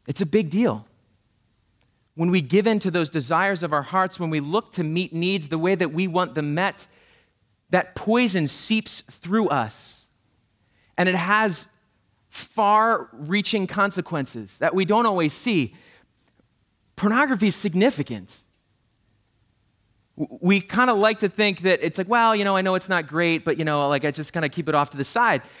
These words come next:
But it reshapes how you think. It messes with your brain chemistry.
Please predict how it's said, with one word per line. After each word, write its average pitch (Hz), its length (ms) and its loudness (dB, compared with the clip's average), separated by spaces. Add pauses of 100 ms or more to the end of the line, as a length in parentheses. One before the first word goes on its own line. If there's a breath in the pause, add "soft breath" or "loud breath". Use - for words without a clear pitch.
(140 loud breath)
But 196 100 4
it 190 80 2
reshapes 240 580 -2
how 214 200 -4
you 185 180 -2
think. 180 400 -4 (1160)
It 190 160 2
messes 208 400 2
with 202 180 0
your 196 100 2
brain 190 400 0
chemistry. 110 720 -8